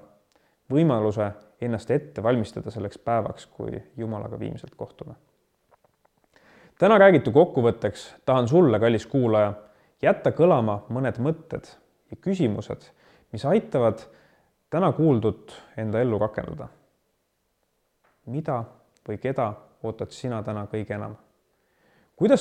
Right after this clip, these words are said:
paneb sind tundma mõte, et iga hetk võib minu elus lõpp-, minu elu lõppeda ja ma seisan Jumala ees? Kas sellest tundest lähtuvalt igatsed sa midagi enda elus muuta? Me kõik igatseme kunagi Jumalaga kohtudes kuulda:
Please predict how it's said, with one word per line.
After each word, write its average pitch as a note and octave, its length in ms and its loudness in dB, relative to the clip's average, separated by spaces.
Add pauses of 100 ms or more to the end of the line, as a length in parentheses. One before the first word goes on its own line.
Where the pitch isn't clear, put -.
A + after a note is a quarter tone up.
paneb G3 240 4
sind A#2 240 -4
tundma D#3 240 4
mõte, C3+ 320 2
et - 240 -2 (480)
iga E3+ 240 6
hetk D3 320 -2
võib A2 160 -2
minu A2+ 160 -2
elus A#2 240 -2
lõpp-, - 400 -8
minu B2+ 240 0
elu A#2+ 160 4
lõppeda G#2+ 460 -2 (340)
ja G#2 80 -14
ma G2+ 80 -10
seisan A2 320 -6
Jumala G#2 380 -6
ees? - 160 -18 (1300)
Kas - 160 -12
sellest G3 320 4
tundest F3 400 4
lähtuvalt B2+ 540 0 (100)
igatsed - 480 -6
sa - 160 -8
midagi A2+ 380 -4
enda G#2 180 -4
elus A#2 160 -4
muuta? - 400 -8 (1500)
Me A#2 120 -6
kõik A3 380 4
igatseme A2 480 -2
kunagi A2 340 0
Jumalaga A2 380 -2
kohtudes A#2+ 500 -6
kuulda: A2 360 -6